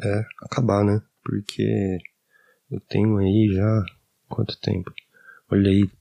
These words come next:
dezessete minutos quase falando, coisa sem nexo. Então, chega, né? Vamos, que tal você ir comer uma pipoca aí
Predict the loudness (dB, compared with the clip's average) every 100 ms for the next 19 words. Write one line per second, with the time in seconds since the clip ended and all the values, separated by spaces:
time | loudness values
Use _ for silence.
0 | _ -4 -2 -2 -4 -4 -2 0 0 -2
1 | -4 -2 0 0 -4 -4 0 0 0 0
2 | -4 -8 _ _ _ -4 -2 0 -2 -2
3 | -2 2 2 0 -4 -8 -10 -12 _ _
4 | _ -20 -20 -20 _ _ 2 4 4 0
5 | -6 _ _ _ _ -20 _ _ _ _
6 | -20 _ _ -8 -4 0 2 2 2 0
7 | _ _ _ -20 _ _ -20 _ -4 0
8 | 0 2 2 2 0 -4 -10 _ _ _
9 | _ -18 -18 -18 _ -16 -10 -2 0 0
10 | 0 0 0 0 -2 -6 -10 _ _ -16
11 | -4 0 2 4 2 0 -4 -6 -2 -2
12 | -2 -2 -2 -2